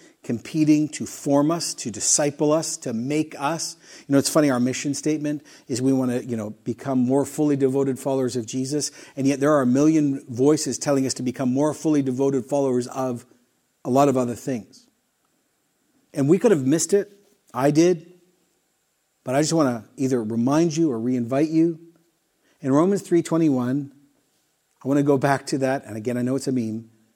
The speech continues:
but that little "but, but now" moment. But now from a, apart from the righteousness, apart from the law, the righteousness of God has been made known.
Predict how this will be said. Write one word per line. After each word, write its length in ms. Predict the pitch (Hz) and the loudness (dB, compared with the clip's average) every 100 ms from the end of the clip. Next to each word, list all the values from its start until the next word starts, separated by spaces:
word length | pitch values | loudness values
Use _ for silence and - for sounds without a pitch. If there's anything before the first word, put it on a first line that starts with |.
| _ _ _ _ | _ _ _ _
but 100 | 127 | -8
that 140 | 127 127 | -4 0
little 160 | 135 | 0
"but, 240 | 113 127 127 | 0 -4 -6
but 380 | 127 127 127 120 | -8 -6 -6 -4
now" 220 | 117 131 | -4 -2
moment. 420 | 139 143 156 156 _ _ _ _ _ _ _ | 0 0 0 -4 _ _ _ _ _ _ _
But 180 | 156 131 | 0 2
now 320 | 117 127 156 | 0 2 0
from 220 | 151 151 | 0 0
a, 160 | 143 127 - _ _ _ _ | 0 -2 -10 _ _ _ _
apart 300 | 127 151 156 | 0 4 4
from 80 | 156 | 4
the 80 | 143 | 2
righteousness, 720 | 139 135 139 147 127 - - _ _ _ _ _ - | 2 0 -4 -4 -6 -8 -16 _ _ _ _ _ -12
apart 460 | 135 135 147 165 | -4 0 2 2
from 100 | 143 | 0
the 80 | 147 | 0
law, 220 | 131 139 | 2 2
the 100 | 135 | 2
righteousness 460 | 127 135 - 135 127 | 2 0 -2 -4 -4
of 100 | 120 | -4
God 200 | 131 127 | -2 -2
has 100 | 120 | -2
been 180 | 123 120 | -2 -2
made 160 | 120 | -2
known. 320 | 113 113 143 | -4 -6 -8